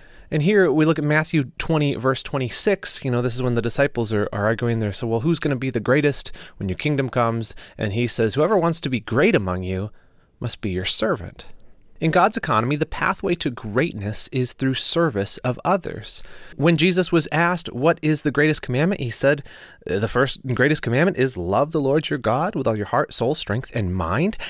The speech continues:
And the second is like it. Love your neighbor as yourself." Love God, love your neighbor. This is the summary of Christian duty. This is what it means to,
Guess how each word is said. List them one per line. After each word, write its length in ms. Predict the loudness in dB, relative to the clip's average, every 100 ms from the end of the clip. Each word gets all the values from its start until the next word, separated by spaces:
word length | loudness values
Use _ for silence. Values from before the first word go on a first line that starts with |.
| -8
And 200 | -6 -4
the 80 | -4
second 480 | -4 -4 -2 -4 -2
is 180 | -2 0
like 320 | 0 0 -2
it. 200 | -6 -8 -14 -18 -6
Love 380 | 0 0 0 0
your 100 | 0
neighbor 400 | 0 -2 -2 -2
as 300 | -6 -6 -4
yourself." 440 | -4 -2 -4 -8 -12 -18 -6
Love 300 | 2 2 2
God, 340 | -2 -2 -4 -6 _ _ _ _ _ _ -6
love 200 | -2 0
your 100 | 0
neighbor. 400 | 2 0 -2 -10 -16 -20 _ _ -16
This 440 | -4 2 4 2 0
is 320 | 4 4 4 2
the 100 | -2
summary 800 | 0 2 2 2 2 2 2
of 300 | 2 0 0
Christian 460 | -2 -4 -2 0 0
duty. 360 | 2 0 0 0
This 220 | 0 0
is 140 | 0
what 120 | 0
it 100 | 0
means 600 | 2 2 4 2 2 0 0
to, 200 | 0